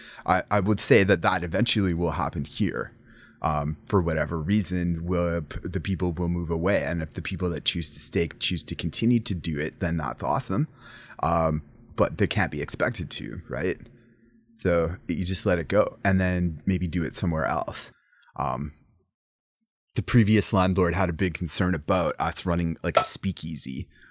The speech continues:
up here or, like, a club, which was a valid concern. And so it's like, no, we don't,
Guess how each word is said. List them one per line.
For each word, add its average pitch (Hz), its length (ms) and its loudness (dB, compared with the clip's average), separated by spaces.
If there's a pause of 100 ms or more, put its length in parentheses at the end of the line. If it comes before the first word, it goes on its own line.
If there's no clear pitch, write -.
(100)
up - 160 -4
here 62 400 -6 (640)
or, 90 100 0
like, 78 160 -2
a 69 60 -8
club, 78 520 -4 (1300)
which 98 280 0
was 98 140 2
a 87 60 4
valid 85 360 2
concern. 73 580 -8 (720)
And 73 220 -6
so 80 340 -2
it's 76 200 -8
like, 76 180 -6
no, 87 180 2
we 85 140 -2
don't, 85 340 -2